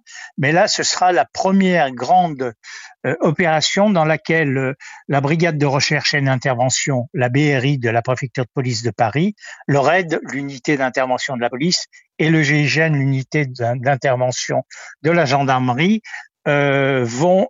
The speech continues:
euh, se partager les, les tâches, notamment pour la cérémonie d'intervention, euh, pour, pardon, pour la cérémonie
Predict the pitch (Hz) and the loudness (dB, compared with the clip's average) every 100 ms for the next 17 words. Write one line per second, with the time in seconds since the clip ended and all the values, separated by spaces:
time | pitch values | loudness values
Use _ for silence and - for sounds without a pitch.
0 | - 143 139 135 131 135 131 - 160 143 | 0 0 0 0 -2 -4 -4 -2 -2 -2
1 | 160 165 143 143 143 131 120 120 117 127 | -2 0 0 2 2 0 0 0 -2 -4
2 | - 180 - - 123 - _ - 156 165 | 0 0 2 0 -2 -8 _ -2 0 0
3 | 165 151 165 208 - 165 160 - 135 123 | 0 2 4 2 0 0 0 0 -2 0
4 | 156 202 151 127 131 120 120 - 170 190 | 2 2 2 0 0 0 0 0 0 0
5 | 208 _ - - 170 143 - - - 135 | 0 _ -8 -2 -2 -2 -8 -10 -2 0
6 | 123 160 160 156 - 151 139 143 156 214 | 0 0 0 0 0 0 2 2 4 2